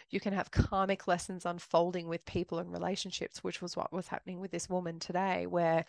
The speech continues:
you may have had past lives with this person and you're playing out karma in different ways so that you can actually heal that relationship.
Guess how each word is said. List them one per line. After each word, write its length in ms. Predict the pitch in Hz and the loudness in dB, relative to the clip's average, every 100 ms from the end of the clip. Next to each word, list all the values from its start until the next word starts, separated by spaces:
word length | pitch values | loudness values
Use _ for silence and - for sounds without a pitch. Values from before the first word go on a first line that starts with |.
| - - - | -8 -14 -6
you 100 | 190 | -2
may 140 | 185 | 0
have 100 | 175 | 0
had 200 | 170 180 | 2 0
past 380 | - - 165 165 | 0 0 0 0
lives 440 | 175 165 175 185 - | 0 4 4 4 -2
with 100 | 175 | -4
this 180 | - - | -4 -6
person 460 | - 185 190 170 | 2 2 2 -2
and 120 | 175 | -4
you're 100 | 175 | -4
playing 480 | 170 - - 185 180 | -6 -8 -6 -6 -2
out 180 | 170 - | -2 -2
karma 420 | - 180 175 180 - | -2 -2 0 -2 -4
in 140 | 185 | -6
different 320 | 170 - - | -6 -6 -4
ways 500 | 185 170 165 165 170 - - - | 0 0 0 -4 -8 -12 -16 -12
so 180 | - 180 | 0 2
that 140 | 175 | 2
you 80 | - | -2
can 140 | - | -2
actually 320 | 165 - - 180 | -2 -2 -4 -6
heal 360 | - 185 180 | -4 -2 -2
that 180 | 170 - | -2 -4
relationship. 840 | 175 160 185 - 180 - - - | -4 -2 -2 -4 -6 -8 -8 -12